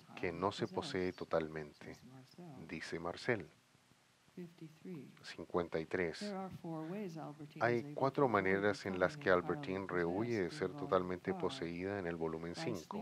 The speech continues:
Speaker 2: sleeping, by lying,
Speaker 1: Durmiendo,
Speaker 2: by being a lesbian,
Speaker 1: recostándose,
Speaker 2: or by being
Speaker 1: pasando por
Speaker 2: dead.
Speaker 1: lesbiana, muriendo.
Speaker 2: Fifty-four. Only the
Speaker 1: Cincuenta y cuatro.
Speaker 2: first three of these can she
Speaker 1: Solo
Speaker 2: bluff.
Speaker 1: en las tres primeras puede blufear.
Speaker 2: Fifty-five.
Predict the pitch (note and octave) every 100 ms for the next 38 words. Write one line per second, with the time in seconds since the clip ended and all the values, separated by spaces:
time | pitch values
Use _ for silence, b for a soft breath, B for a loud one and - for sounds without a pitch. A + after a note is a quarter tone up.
0 | - - D#3 G3+ A#3 E3+ F#3+ G#3 D#3+ D3
1 | F2+ F2 F#2 F2+ E2+ - C#3+ C#3+ C3+ -
2 | C3+ E3 F3+ F#3+ F3+ E3+ E3 F#2 F#2 G2+
3 | - C3 E3+ E3 D#3 - C3+ G2 F#2 F#2
4 | E3 F#2 F2 - F2 F2 G#2 B2 D3 b
5 | b _ _ - F2 F2 E2+ D#2 D2 F2
6 | C3+ - D#3 C3 B2 B2 C3 B B -
7 | - F#2+ - F#2 A3+ F2+ - G2 F2 -
8 | F3 - - D#3+ D#3 D3+ D3 C#3 C3 C3
9 | - - C3 B2+ - B2 C3 C3+ - G#2
10 | F#2 F2+ - G#2 - F2+ F2+ A2 B2 -
11 | - _ - G2 F2+ E2+ E2 D#2+ - D2+
12 | - - A3+ A3 E3+ C3+ B2+